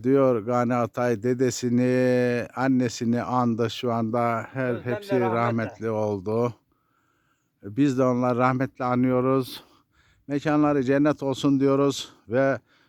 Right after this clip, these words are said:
Speaker 1: buradaki toprakları da değerlendirmek için, e, buralara sahip çıkmak, buraları kıraç bırakmamak gerekiyor diyoruz.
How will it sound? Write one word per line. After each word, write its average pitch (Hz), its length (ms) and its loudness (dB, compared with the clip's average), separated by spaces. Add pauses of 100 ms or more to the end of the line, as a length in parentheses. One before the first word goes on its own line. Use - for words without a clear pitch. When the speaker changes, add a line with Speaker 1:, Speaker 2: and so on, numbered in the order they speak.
(140)
Speaker 1:
buradaki 143 720 -2
toprakları 139 1000 0
da 135 220 0
değerlendirmek 139 800 4
için, 131 400 -2 (760)
e, 127 320 0
buralara 147 440 2
sahip 147 380 2
çıkmak, 143 400 -4
buraları 147 440 4
kıraç 143 360 -2
bırakmamak 139 720 2
gerekiyor 127 560 -2
diyoruz. 127 460 2